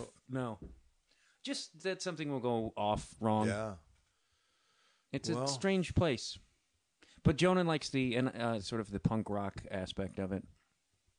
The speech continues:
Speaker 1: Can't argue with that.
Speaker 2: I, yeah, I like it. I think in theory it would be great. And I'm also gonna do a piece with this guy, Mike O'Connell. Where, so there, I'll
Speaker 1: The
Speaker 2: be doing
Speaker 1: genius.
Speaker 2: The genius.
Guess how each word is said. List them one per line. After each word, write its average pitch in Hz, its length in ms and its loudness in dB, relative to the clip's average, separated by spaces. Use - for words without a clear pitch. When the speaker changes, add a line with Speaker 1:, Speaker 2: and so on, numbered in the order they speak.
Speaker 1:
Can't 123 200 -2
argue 131 260 0
with 87 120 -4
that. 87 200 -10
Speaker 2:
I, 160 120 2
yeah, 175 300 4
I 143 100 4
like 143 320 2
it. 123 160 -2
I 117 80 -4
think 117 160 -4
in 110 160 -2
theory 110 320 -2
it - 40 -2
would 101 80 -6
be 98 60 -4
great. 92 180 -4
And 139 100 2
I'm 143 140 4
also 135 220 2
gonna 120 200 0
do 110 260 -2
a 104 140 0
piece - 300 -2
with 95 140 -6
this - 340 -8
guy, 95 160 0
Mike 92 220 -2
O'Connell. 92 420 -6
Where, 85 240 -14
so 104 140 -8
there, 98 140 -2
I'll 101 80 -4
Speaker 1:
The 101 60 0
Speaker 2:
be 95 60 0
doing 110 180 2
Speaker 1:
genius. 90 340 -6
Speaker 2:
The 123 100 -2
genius. 104 440 0